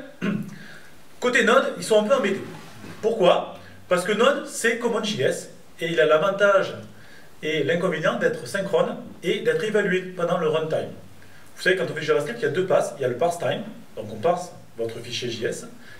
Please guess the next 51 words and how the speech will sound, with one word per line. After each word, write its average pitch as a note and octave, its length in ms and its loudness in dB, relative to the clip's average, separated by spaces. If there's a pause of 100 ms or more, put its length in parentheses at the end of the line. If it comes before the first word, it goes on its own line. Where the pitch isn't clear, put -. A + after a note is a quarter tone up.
(140)
et B2+ 60 2
après B2 220 0
il - 20 0
y F#3+ 40 2
a - 40 4
le C3 100 0
runtime. G3 460 2 (640)
Donc A2+ 180 -4
on - 60 -8
évalue E3+ 320 2
le B2 80 -6
code C#3+ 320 2
par - 120 -6
le G#2 60 -8
moteur B2 280 -2
JavaScript F#3 420 -6 (180)
et C3 40 -10
il B2 40 -4
est B2+ 80 -6
exécuté. D3 400 -6 (760)
Common A#3 200 4
J G3 140 4
S, B3 200 4
c'est B3 80 -4
au A#3 80 6
runtime. - 420 2 (320)
Globalement, F3+ 360 4
on - 20 -6
pourrait, F#3 260 0
on F#3 100 2
serait F3+ 300 -2
capable F3+ 300 4
de E3+ 40 -4
faire E3+ 120 0
de C#3+ 80 2
l'éval F#3+ 460 4
sur - 180 -8
de B2+ 80 -4
l'import D#3 380 0 (640)
en D#3 140 -2
Common E3 200 -2
J D3+ 140 -4
S, - 160 -8 (240)
ce - 60 -16
qui - 80 -6
est F3 40 -2
plutôt E3+ 200 -4
cool A3+ 200 -4
pour, F#3 160 -6
pour - 320 -6
Node. - 140 -6